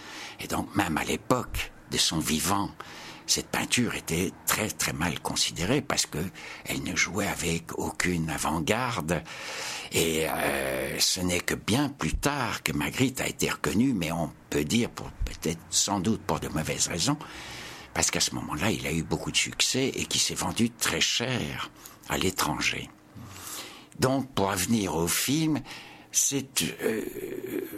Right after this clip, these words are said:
c'est une, un, allez, un scénario tout à fait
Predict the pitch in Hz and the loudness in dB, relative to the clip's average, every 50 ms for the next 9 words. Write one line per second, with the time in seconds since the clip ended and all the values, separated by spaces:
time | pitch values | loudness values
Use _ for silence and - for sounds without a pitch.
0 | - 107 101 - - - - - 85 - - 87 85 82 - - - - - - | -6 -6 -2 0 2 2 2 0 -2 -2 0 0 2 0 0 0 -2 -4 -4 -4
1 | - - - - 73 - - - - - - - - - - - - 95 - - | -6 -8 -6 -6 -6 -4 -4 -4 -6 -6 -6 -8 -10 -10 -8 -4 0 2 2 4
2 | - 107 107 104 87 78 - 80 98 117 139 151 156 156 143 143 - - 127 110 | 4 4 2 2 2 0 0 2 4 4 4 4 4 2 0 -2 0 0 2 2
3 | - - 90 - - - - 110 113 113 - | 2 0 0 2 0 2 2 2 2 2 0